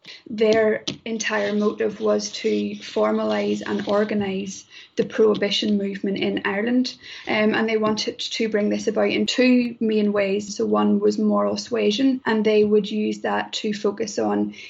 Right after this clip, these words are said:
educating people on the dangers of alcohol, um, providing avenues for preventing people,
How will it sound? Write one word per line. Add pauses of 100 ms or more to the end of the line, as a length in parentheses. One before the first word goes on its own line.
(120)
educating
people
on
the
dangers
of
alcohol,
um,
providing
avenues
for
preventing
people,